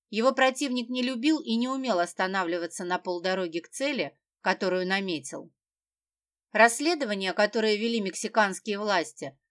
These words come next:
поначалу не дало результата, нападавших не нашли. Возникло даже подозрение, о чём писали американские и мексиканские газеты, что сам Троцкий инсценировал этот налёт,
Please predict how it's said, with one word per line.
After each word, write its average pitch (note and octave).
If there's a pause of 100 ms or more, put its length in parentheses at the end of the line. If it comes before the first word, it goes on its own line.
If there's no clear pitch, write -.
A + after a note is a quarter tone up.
(100)
поначалу A3+
не C#4+
дало D4
результата, F3 (280)
нападавших G#3+
не A3
нашли. A3 (400)
Возникло A#3+
даже A#3+
подозрение, A3 (280)
о G3
чём A3+
писали A3+
американские G#3
и -
мексиканские G3
газеты, G3+ (280)
что -
сам D#4
Троцкий C4
инсценировал F#3+
этот F3+
налёт, G3+